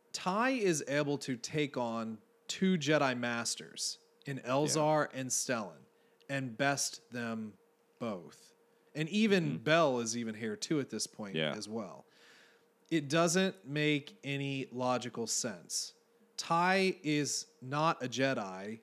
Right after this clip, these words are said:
Speaker 1: She was a Padawan, and after an incident,
Speaker 2: Not
Speaker 1: which
Speaker 2: even
Speaker 1: I
Speaker 2: a great Padawan, truthfully.
Speaker 1: Yeah, but we
Speaker 2: In
Speaker 1: don't
Speaker 2: her
Speaker 1: really
Speaker 2: own
Speaker 1: ex-
Speaker 2: eyes.
Speaker 1: True.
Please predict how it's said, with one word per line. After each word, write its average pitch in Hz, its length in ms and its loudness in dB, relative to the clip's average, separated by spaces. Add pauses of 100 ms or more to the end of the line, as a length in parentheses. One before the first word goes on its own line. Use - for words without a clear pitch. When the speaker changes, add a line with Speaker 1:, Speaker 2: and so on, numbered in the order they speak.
Speaker 1:
She 147 340 0
was 143 440 2
a 139 60 -2
Padawan, 113 800 -2 (360)
and 135 260 -4
after 151 380 2
an 139 80 -2
incident, 143 560 0
Speaker 2:
Not 113 180 4
Speaker 1:
which 113 80 6
Speaker 2:
even 85 180 4
Speaker 1:
I 73 60 2
Speaker 2:
a 65 60 -4
great 71 480 0
Padawan, 67 560 -6
truthfully. 62 600 -4 (580)
Speaker 1:
Yeah, 175 400 6
but 156 200 0
we 190 100 2
Speaker 2:
In 196 60 2
Speaker 1:
don't 269 80 6
Speaker 2:
her - 80 0
Speaker 1:
really 247 240 4
Speaker 2:
own - 60 2
Speaker 1:
ex- - 40 6
Speaker 2:
eyes. 69 380 -4 (400)
Speaker 1:
True. 110 320 -2